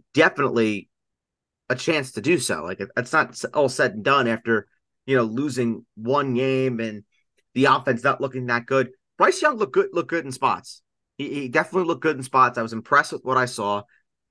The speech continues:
And it's only, it's only his first game. You know, he's gonna continue to grow, continue to learn, and he's got plenty of opportunity,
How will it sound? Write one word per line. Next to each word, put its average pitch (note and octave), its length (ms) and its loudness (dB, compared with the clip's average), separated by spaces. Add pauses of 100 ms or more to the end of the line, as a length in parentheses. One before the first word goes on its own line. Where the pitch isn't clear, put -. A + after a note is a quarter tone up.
(160)
And E3 120 2
it's - 120 -4
only, F3+ 280 0
it's - 200 -6
only F#3 220 2
his E3+ 120 -2
first C#3 320 -2
game. G#2+ 340 -6
You A2+ 140 -6
know, A2+ 80 -4
he's A#2+ 140 -6
gonna C#3+ 240 -4
continue C3 360 -8
to A#2+ 80 -8
grow, A#2 280 0
continue A#2+ 400 -6
to A#2 100 -4
learn, G#2 320 -4 (300)
and A#2 100 -4
he's A#2+ 80 -2
got A#2 180 -4
plenty C#3 340 -2
of C3+ 100 2
opportunity, A#2 720 -2